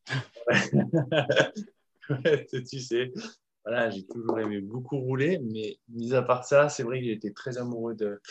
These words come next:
euh, des grands espaces de la montagne, et puis j'ai tout de suite, euh, voulu, euh, scinder mes saisons en deux avec, euh, première partie en élite, où,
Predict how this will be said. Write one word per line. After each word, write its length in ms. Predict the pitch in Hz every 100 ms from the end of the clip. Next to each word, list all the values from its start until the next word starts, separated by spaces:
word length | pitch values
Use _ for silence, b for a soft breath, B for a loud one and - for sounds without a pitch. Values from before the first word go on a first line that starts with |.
| B B _ -
euh, 260 | 98 101 101
des 140 | 107
grands 200 | 110 117
espaces 360 | 123 117 - 123
de 80 | 117
la 140 | 113
montagne, 420 | 113 117 139 143
et 60 | 113
puis 140 | 110 104
j'ai 100 | 98
tout 120 | 110
de 40 |
suite, 320 | - 131 127
euh, 160 | 117 107
voulu, 420 | 101 110 117 120
euh, 140 | 104 101
scinder 420 | - 117 107 117
mes 180 | 110 101
saisons 340 | - 110 107
en 140 | 107 107
deux 220 | 113 117
avec, 380 | 92 95 101 -
euh, 100 | 90
première 380 | - 107 104 101
partie 320 | 101 - -
en 140 | 98
élite, 340 | 101 113 139 123
où, 180 | 98